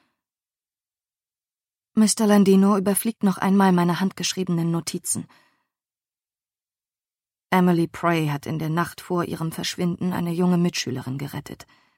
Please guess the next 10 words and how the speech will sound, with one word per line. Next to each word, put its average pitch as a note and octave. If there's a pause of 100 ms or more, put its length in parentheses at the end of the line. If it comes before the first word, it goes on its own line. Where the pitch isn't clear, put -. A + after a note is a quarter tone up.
(420)
Einen E3
Frischling. - (640)
So E3+
nennt D#3+
ihr C3+
sie D3+
doch, -
nicht -
wahr, E3
Tori?“ F#3